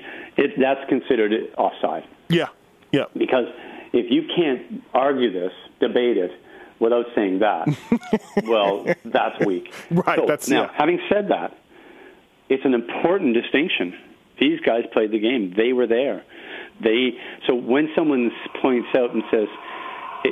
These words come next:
Speaker 1: it's not so much that they're saying you didn't play the game, but, but I, I will be the first to say I didn't play the game, and so that's the one thing that I don't understand, I cannot pretend to understand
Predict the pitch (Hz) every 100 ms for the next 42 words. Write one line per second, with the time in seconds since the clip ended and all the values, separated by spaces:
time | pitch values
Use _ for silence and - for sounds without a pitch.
0 | - 120 190 190 165 151 139 120 131 120
1 | 120 110 113 101 120 131 113 104 104 -
2 | 113 117 120 127 117 123 139 117 113 107
3 | - 117 - 139 131 - 110 117 131 127
4 | 117 113 107 110 110 110 110 107 - 107
5 | - - - - 131 - 123 113 127 123
6 | 123 120 110 107 110 104 - _ _ -
7 | 120 120 113 - 117 107 104 113 - 131
8 | 127 123 - 135 117 107 - 104